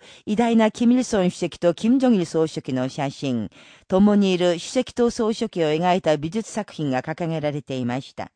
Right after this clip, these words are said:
そして、主席と総書記の尊い革命的生涯と不滅の業績を見せる写真、敬愛する最高指導者キム・ジョンウン元帥の革命活動を見せる写真が展示されていました。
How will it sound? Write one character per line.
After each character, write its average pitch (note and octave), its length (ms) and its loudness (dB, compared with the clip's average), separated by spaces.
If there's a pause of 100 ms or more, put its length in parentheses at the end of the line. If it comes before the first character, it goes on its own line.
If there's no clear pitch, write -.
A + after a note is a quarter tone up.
(840)
そ G3 160 -2
し E3+ 80 -6
て、 E3 280 2
主 - 120 -12
席 - 260 -4
と G#3+ 160 -2
総 G#3+ 200 -2
書 G#3+ 160 -6
記 F#3 140 -6
の D#3+ 160 0
尊 A3 440 0
い G#3+ 60 -2
革 F3+ 260 -4
命 G3 140 2
的 F3+ 240 -8
生 F3+ 140 -2 (100)
涯 C3+ 180 -2
と B2 300 -6 (220)
不 A3 100 2
滅 A#3+ 240 4
の G#3+ 180 0
業 F#3 160 0
績 A#3 360 -4
を G#3 60 0
見 G#3 100 0
せ F3 160 -6
る B2+ 160 -6
写 C3+ 180 -6
真、 A#2+ 340 -8 (460)
敬 G#3+ 220 6
愛 G3+ 120 4
す G#3+ 140 -8
る G3 100 -6
最 G3+ 220 -2
高 F#3+ 160 -2
指 F#3+ 240 -4
導 F3+ 160 2
者 D#3 140 0
キ G#3 160 -4
ム・ A#3+ 100 0
ジ A3+ 80 0
ョ G#3 60 2
ン F#3+ 40 2
ウ - 40 0
ン - 20 -4
元 E3 180 -2
帥 D3 200 -6
の C#3+ 160 -2
革 F#3 260 -2
命 G#3+ 140 2
活 F#3+ 260 -8
動 C3+ 140 0
を C3 60 0
見 C#3 120 -4
せ F3 140 -6
る D#3 120 -2
写 D3 200 -4
真 C#3+ 180 -6
が C3 140 -4
展 D#3+ 140 -4
示 F#3+ 120 -2
さ E3+ 160 -6
れ D#3 100 -6
て C#3 120 -8
い B2 120 -4
ま A#2+ 140 -4
し - 160 -14
た。 - 160 -12